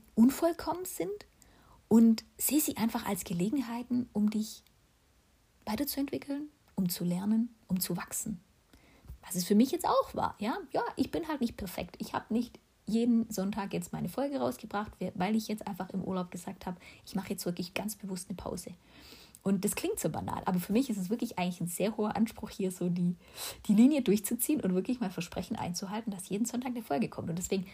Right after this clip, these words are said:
war das für mich auch keine leichte Entscheidung. Aber es muss nicht perfekt sein, ja? Und es ist auch nicht immer perfekt. Deswegen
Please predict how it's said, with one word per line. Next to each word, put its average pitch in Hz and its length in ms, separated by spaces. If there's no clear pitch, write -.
war 202 120
das 233 140
für 196 60
mich 214 160
auch - 60
keine 220 240
leichte 202 320
Entscheidung. 147 480
Aber 185 260
es 214 140
muss 220 180
nicht 185 160
perfekt - 380
sein, 262 200
ja? 196 200
Und 180 140
es 170 120
ist - 220
auch - 100
nicht 170 140
immer - 140
perfekt. - 440
Deswegen 202 540